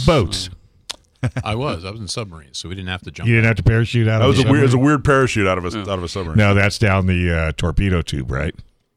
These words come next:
Speaker 3: No, actually, we had escape, uh, trunks. The problem is, you're, whenever you're submerged, you're way too deep to use the escape trunk. It was, they used to call them, uh, they used to call them mom things or something. It was for Congress and mom. You know, "Yeah, we have
Speaker 1: Yeah.
Speaker 3: escape trunks. We can't <laughs> really use 'em," but yeah, they're there.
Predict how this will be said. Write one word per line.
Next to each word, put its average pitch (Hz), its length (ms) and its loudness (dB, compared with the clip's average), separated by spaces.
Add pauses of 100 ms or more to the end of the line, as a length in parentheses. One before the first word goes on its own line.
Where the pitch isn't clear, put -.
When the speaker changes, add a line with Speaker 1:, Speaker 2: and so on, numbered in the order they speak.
Speaker 3:
No, 160 160 -6
actually, 165 260 -6
we 139 140 -6
had 139 180 -8
escape, 92 400 -8 (120)
uh, 76 380 -14
trunks. 87 340 -12
The 101 80 -8
problem 107 540 -6
is, 85 360 -12
you're, 87 240 -8
whenever 98 380 -6
you're 85 180 -8
submerged, 87 680 -10
you're 82 160 -12
way 87 280 -8
too 80 220 -14
deep 78 280 -14
to - 80 -16
use 76 200 -18
the 76 100 -18
escape 76 380 -10
trunk. 73 340 -16
It 73 80 -18
was, 85 160 -16 (340)
they 95 60 -6
used 98 140 -6
to 104 60 -12
call 95 260 -6
them, 87 300 -10
uh, 85 220 -10
they 208 120 -10
used 170 160 -12
to - 60 -20
call 87 120 -8
them 78 160 -12
mom 98 520 -10 (160)
things 107 260 -10
or 92 80 -12
something. 98 340 -10
It 92 40 -8
was 90 100 -12
for 104 120 -10
Congress 98 440 -10
and 73 100 -18
mom. 67 340 -14 (460)
You 82 80 -8
know, 87 80 -4
"Yeah, 123 180 -2
we 120 100 -6
have 117 120 -6
Speaker 1:
Yeah. - 40 -8
Speaker 3:
escape 104 300 -6
trunks. 78 340 -14
We 101 80 -14
can't - 180 -16
<laughs> 117 120 -6
really 95 140 -8
use 92 240 -10
'em," 76 220 -20
but - 340 -8
yeah, 73 180 -6
they're 85 140 -10
there. 73 320 -14